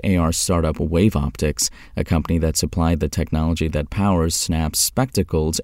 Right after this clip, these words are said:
A R glasses, for five hundred million dollars. In March twenty twenty-one, Snap acquired Fit Analytics to further its A R-fueled move into e-commerce. In July twenty twenty-one, it acquired three D and A R commerce company Vertebrae,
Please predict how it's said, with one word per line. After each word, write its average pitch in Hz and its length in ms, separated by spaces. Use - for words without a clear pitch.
A 92 160
R 78 180
glasses, 80 640
for 87 100
five 147 320
hundred 120 400
million 87 400
dollars. 92 580
In 85 100
March 80 300
twenty 87 260
twenty-one, 87 500
Snap 95 280
acquired 90 400
Fit - 320
Analytics 80 640
to 143 120
further 147 360
its 95 220
A 98 160
R-fueled 87 580
move 117 360
into 113 340
e-commerce. - 720
In 101 140
July 95 300
twenty 95 240
twenty-one, 92 580
it 107 80
acquired 87 420
three 95 340
D 101 340
and 85 180
A 87 200
R 85 180
commerce 80 440
company 85 440
Vertebrae, 78 680